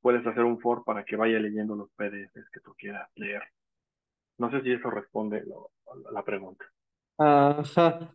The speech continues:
Speaker 2: es que, bueno, sí viene ya en la carpeta el P D F, es lo que estaba viendo en, en el,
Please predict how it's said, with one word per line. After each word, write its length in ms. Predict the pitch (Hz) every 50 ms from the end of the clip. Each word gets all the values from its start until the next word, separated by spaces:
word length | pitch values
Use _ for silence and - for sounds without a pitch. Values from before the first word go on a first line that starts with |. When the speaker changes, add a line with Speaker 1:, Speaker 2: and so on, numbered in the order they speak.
| _ -
Speaker 2:
es 180 | 147 147 147
que, 320 | - - 170 165 160 151 156 151
bueno, 320 | 156 165 165 151 139 131
sí 200 | 131 135 170 165
viene 340 | 147 156 156 160 165 165 156
ya 120 | 156 147
en 120 | 139 143 147
la 100 | 143 143
carpeta 520 | 143 131 120 110 - 135 135 - 143 131 127
el 380 | 127 120 120 117 113 113 110 113
P 120 | - 131 123
D 200 | 127 127 131 135
F, 300 | 135 - 127 120 117 117 -
es 180 | 147 131 131 135
lo 160 | 139 139 139
que 80 | 139
estaba 380 | 127 131 - 123 123 127 123 123
viendo 320 | 123 120 123 123 120 120
en, 420 | 120 117 113 110 110 113 113 110 -
en 180 | - 120 117 117
el, 600 | 113 110 113 113 113 113 113 113 110 113 117